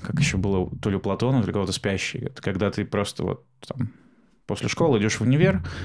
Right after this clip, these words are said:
после универа идёшь на работу, работаешь всю жизнь, там, жена, не, всё. То есть, я имею в виду, какая-то такая программа социальная, которую ты просто выполняешь. И у тебя особо времени мало остаётся, чтобы сесть и подумать: «Так, а я хочу этого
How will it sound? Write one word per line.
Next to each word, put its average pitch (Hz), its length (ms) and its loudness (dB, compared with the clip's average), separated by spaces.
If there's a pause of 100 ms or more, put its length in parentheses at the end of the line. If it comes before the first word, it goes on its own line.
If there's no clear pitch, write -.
(120)
после - 260 0
универа 110 180 4
идёшь 101 180 0
на 139 60 4
работу, 160 460 2 (140)
работаешь 95 420 2
всю - 180 -2
жизнь, 170 320 2 (160)
там, - 180 -6
жена, 160 420 4 (120)
не, 135 280 2
всё. - 220 0 (280)
То - 60 -2
есть, 127 140 0
я - 40 2
имею 131 160 6
в 135 40 4
виду, 127 60 2
какая-то 131 280 0
такая 123 160 0
программа 127 500 2
социальная, 95 760 0 (340)
которую 156 280 0
ты 123 140 -2
просто 110 300 -2
выполняешь. 104 580 0 (340)
И 120 200 4
у 123 40 4
тебя 147 280 4
особо 135 240 2
времени 160 320 6
мало 113 220 6
остаётся, 127 300 0
чтобы - 200 -2
сесть - 160 0
и - 20 -20
подумать: 104 340 2
«Так, - 280 -2
а 95 280 2
я 107 140 2
хочу 135 300 -2
этого 117 420 -2